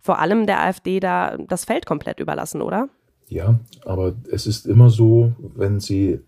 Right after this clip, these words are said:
Speaker 2: Nachahmer sind oder jemandem folgen, werden sie nie an die Reichweiten der Originale stoßen. Deswegen ist es entscheidend, die A F D zu entlarven. Und deswegen bin ich ein Anhänger von einer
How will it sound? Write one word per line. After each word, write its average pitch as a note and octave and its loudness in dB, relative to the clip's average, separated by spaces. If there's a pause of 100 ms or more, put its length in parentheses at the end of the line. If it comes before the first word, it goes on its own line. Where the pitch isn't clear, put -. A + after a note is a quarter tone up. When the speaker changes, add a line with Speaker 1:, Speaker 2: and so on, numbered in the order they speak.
(120)
Speaker 2:
Nachahmer F2 0
sind F#2+ 0 (480)
oder E2 -6
jemandem E2 -4
folgen, G#2 2 (520)
werden F#2 0
sie F2 -6
nie F#2+ 0
an F#2+ -2
die F#2 -4
Reichweiten F2 -4
der F2 0
Originale F2 -4
stoßen. - -12 (420)
Deswegen G2+ -2
ist - -6
es - -8
entscheidend, F#2 -2
die A#2 -6
A F2+ -4
F D#2+ -8
D F#2 -4
zu - -4
entlarven. F2+ -2 (400)
Und - -12
deswegen E2 -4
bin E2+ -4
ich E2 -8
ein E2 -8
Anhänger E2+ -4
von D#2+ -8
einer D#2 -10